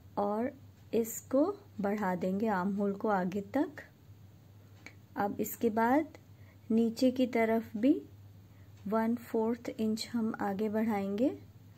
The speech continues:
और फिर इन दोनों को मैच कर देंगे। आप इसे हाफ इंच पे ले सकते हैं। अब इसको मैच करने के बाद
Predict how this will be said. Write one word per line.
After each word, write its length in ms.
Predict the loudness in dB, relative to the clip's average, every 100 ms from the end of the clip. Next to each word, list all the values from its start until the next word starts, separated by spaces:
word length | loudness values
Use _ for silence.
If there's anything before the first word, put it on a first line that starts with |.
| -20 -20 -20 -20 -20 -6
और 240 | -4 -2
फिर 300 | -6 -2 0
इन 180 | 0 0
दोनों 320 | 0 -2 -2 -4
को 280 | 2 2 0 -8 -10 -4
मैच 380 | -2 -2 -4 -6
कर 260 | -4 -4
देंगे। 440 | -4 -4 -2 0 0 -4 -20 -20 -20 -20 -20 -20 -20 -20 -20 -18 -16 -16 -16 -12 0
आप 260 | 2 2 2
इसे 280 | 2 6 4 4
हाफ 420 | 0 4 4 4 0
इंच 300 | 0 2 0
पे 200 | 2 2
ले 160 | 4 0
सकते 460 | 0 -4 -4 -2
हैं। 200 | 2 2 0 -4 -12 -12 -12 -10 -8 -6 -6 -4 -2 -2 0
अब 180 | 0 0
इसको 320 | -2 0 2
मैच 440 | 2 2 0 -2
करने 360 | -2 -2 0 -2
के 140 | -2
बाद 600 | -4 0 2 2 2 0